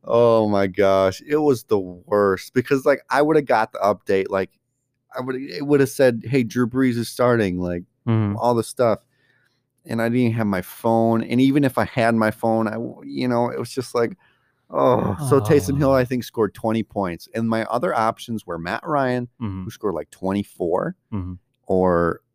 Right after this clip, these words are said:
Speaker 1: uh, Baker Mayfield, who scored twenty. And
Speaker 2: Right.
Speaker 1: I lost by four points.
Speaker 2: Ooh.
Speaker 1: <sighs>
Speaker 2: So, wait a minute. How many did Taysom score?
Speaker 1: Six.
Speaker 2: Oh, he scored six. Okay, I thought you said twenty. I'm like, "Okay,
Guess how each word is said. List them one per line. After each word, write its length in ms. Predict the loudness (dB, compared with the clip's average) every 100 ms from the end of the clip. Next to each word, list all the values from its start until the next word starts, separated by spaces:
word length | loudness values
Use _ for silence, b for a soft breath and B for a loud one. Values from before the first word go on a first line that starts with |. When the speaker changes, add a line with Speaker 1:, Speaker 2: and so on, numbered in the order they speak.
| _
Speaker 1:
uh, 380 | -2 -2 -2 -4
Baker 280 | -2 -4 -2
Mayfield, 400 | -4 -4 -8 -10
who 140 | -10
scored 280 | -10 -10 -10
twenty. 440 | -10 -6 -6 -8 -18 _ _ _
And 80 | -6
Speaker 2:
Right. 140 | -4
Speaker 1:
I 40 | -4
lost 580 | -2 -2 -2 -4 -8 _
by 440 | -6 -4 -4 -8 -10 _ _
four 320 | 0 0 0
points. 640 | -4 -12 -12 _ -20 -18 -10
Speaker 2:
Ooh. 880 | -8 -6 -4 -4 -4 -4 -6 -10 -14 b b b b _ -8
Speaker 1:
<sighs> 440 | -6 -6 -8 -2
Speaker 2:
So, 240 | 0 0 -2 -4
wait 140 | -4
a 40 |
minute. 260 | -2 -4 -4
How 100 | -6
many 240 | -4 -4 -4
did 160 | -8 -8
Taysom 380 | -8 -6 -8
score? 340 | -8 -8 -8 -10 _ _
Speaker 1:
Six. 600 | -6 -2 -2 -4 -10 -12 _
Speaker 2:
Oh, 160 | 2 4
he 100 | 2
scored 360 | 0 -2 -2
six. 360 | -4 -2 -2 -2
Okay, 160 | -8 -8
I 80 | -6
thought 140 | -6
you 60 | -4
said 220 | -8 -10
twenty. 380 | -6 0 2 2
I'm 120 | 0
like, 140 | -4
"Okay, 160 | -4